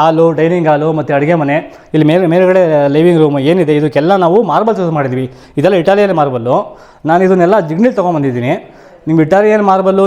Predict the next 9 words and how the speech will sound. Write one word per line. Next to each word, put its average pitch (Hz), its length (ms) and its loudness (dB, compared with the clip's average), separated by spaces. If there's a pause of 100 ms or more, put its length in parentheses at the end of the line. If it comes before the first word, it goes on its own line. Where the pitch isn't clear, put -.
ನಿಮಗೆ 180 200 0 (100)
ಹಾಕೋದಕ್ಕೆ 180 480 -2 (480)
ಪಾಲಿಷ್ 165 300 -2
ಮಾಡೋದು 175 200 0
ಸ್ವಲ್ಪ, 156 160 -6
ಸ್ವಲ್ಪ, 151 160 -4
ಸ್ವಲ್ಪ 160 220 -4
ಕಾಸ್ಟ್ಲಿ 190 280 0
ಬೀಳುತ್ತೆ. 160 280 -2